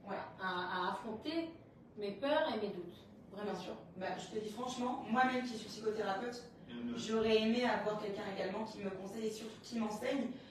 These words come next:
Speaker 1: la mentalité israélienne, qu'est-ce que c'est, comment je fais pour m'adapter en Israël par rapport à la vie de France.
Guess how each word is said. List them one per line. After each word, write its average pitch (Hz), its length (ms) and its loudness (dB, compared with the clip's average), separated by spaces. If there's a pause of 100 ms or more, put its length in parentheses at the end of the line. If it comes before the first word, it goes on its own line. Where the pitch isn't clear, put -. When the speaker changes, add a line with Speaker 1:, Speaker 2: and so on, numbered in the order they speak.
(200)
Speaker 1:
la 214 120 6
mentalité 240 460 0
israélienne, 233 760 -2
qu'est-ce - 240 -6
que 226 60 -4
c'est, - 300 -6
comment 262 300 0
je - 120 0
fais 254 160 -6
pour 233 140 -4
m'adapter 202 340 -2
en 208 180 -6
Israël 220 300 -2 (480)
par 220 160 8
rapport 226 260 6
à 214 80 4
la 202 100 2
vie 196 100 0
de 208 100 0
France. 190 340 -6